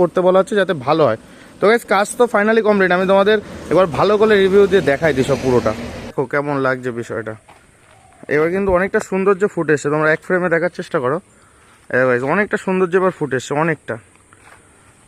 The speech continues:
এইদিকে তোমার, আহ, চারটে ইট গাঁথা, এইদিকে পাঁচ ইঞ্চি করে চারটে ইট গাঁথা, আর এইদিকে তোমার, আহ, দশ ইঞ্চি করে চারটে ইট গাঁথা, আর ওইদিকে দশ ইঞ্চি করে অনেকগুলো হাইট, তো তোমরা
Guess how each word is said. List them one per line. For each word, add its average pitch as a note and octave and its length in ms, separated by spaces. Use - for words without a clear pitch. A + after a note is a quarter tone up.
এইদিকে F3 360
তোমার, E3+ 380
আহ, C#3 80
চারটে D3 320
ইট D3+ 140
গাঁথা, E3 200
এইদিকে D3 300
পাঁচ E3 240
ইঞ্চি A3+ 240
করে A3 180
চারটে F3 240
ইট C#3 140
গাঁথা, B2 260
আর C3 140
এইদিকে D3+ 320
তোমার, F#3 340
আহ, - 600
দশ F3+ 140
ইঞ্চি A#3 220
করে A3+ 160
চারটে G3+ 260
ইট D#3 140
গাঁথা, D#3+ 240
আর G#3+ 60
ওইদিকে F#3 260
দশ E3 200
ইঞ্চি F#3+ 180
করে G3 180
অনেকগুলো F3 280
হাইট, D#3 200
তো F3 40
তোমরা E3+ 160